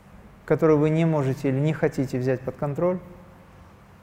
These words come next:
займитесь практикой регулярно, вы почувствуете силу. Дайте себе установку, намерение выразите, и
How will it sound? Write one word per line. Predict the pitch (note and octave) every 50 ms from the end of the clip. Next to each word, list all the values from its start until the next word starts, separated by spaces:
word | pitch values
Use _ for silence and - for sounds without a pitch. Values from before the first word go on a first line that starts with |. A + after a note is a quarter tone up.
| - - -
займитесь | C#3 C#3 C#3+ D3+ E3+ D#3+ E3 D3
практикой | C#3+ - D#3 D#3+ E3 D#3+ - E3 - E3+ E3 D3
регулярно, | C#3+ C3+ C#3 C3+ C#3 D3+ D#3 D3+ D3+ D3 C3
вы | B2+ C3+
почувствуете | C3 - B2+ - - C#3 - - C3+ A#2+ - B2
силу. | - - C3+ A#2+ A2+ A2+ C3+ - - - - - - - - - - - - - - - - - - - - - - - -
Дайте | - C3+ C3 D3 D3+ D3+ D#3
себе | C3+ - - D3 C#3 C#3+ C#3+
установку, | C#3 C3 B2 A#2+ - D3+ C#3+ C#3+ E3 F3 E3+ - - E3
намерение | D#3+ D3 C#3 C3+ C#3 C#3 C#3 C3+ C3 C3
выразите, | B2+ D3 D#3+ E3+ D#3+ D3+ D3 - - D3 C#3 C3+ B2+
и | A#2+ B2+ C3+ C#3+ C3+ B2+